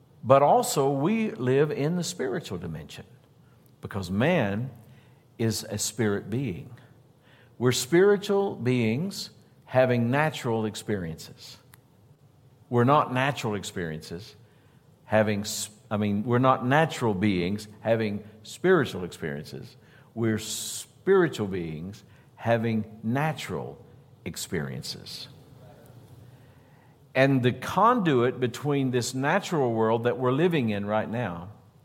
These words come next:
and the spiritual world that James tells us that all good and perfect gifts come from and come down, as he says, from the Father of lights, that conduit or that pipeline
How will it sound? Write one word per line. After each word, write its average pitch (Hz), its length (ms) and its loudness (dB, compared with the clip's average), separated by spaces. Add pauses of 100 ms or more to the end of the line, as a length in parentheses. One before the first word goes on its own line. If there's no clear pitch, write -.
(640)
and 135 220 4
the 131 60 2
spiritual 226 640 2
world 113 560 2
that 113 160 -2
James 180 480 0
tells 135 320 0
us 131 140 -6
that 123 180 -2
all 175 760 0 (280)
good 151 280 4
and 131 160 -2
perfect 156 460 -2
gifts 135 320 -2
come 147 460 -4
from 107 600 -6 (960)
and 95 160 -4
come 117 280 4
down, 127 440 4
as 117 140 -2
he 117 140 -4
says, 127 340 -2
from 113 260 -2
the 104 100 -2
Father 120 380 -2
of 113 120 -2
lights, 90 520 -4 (600)
that 131 240 2
conduit 131 680 2
or 117 100 2
that 120 260 2
pipeline 104 760 0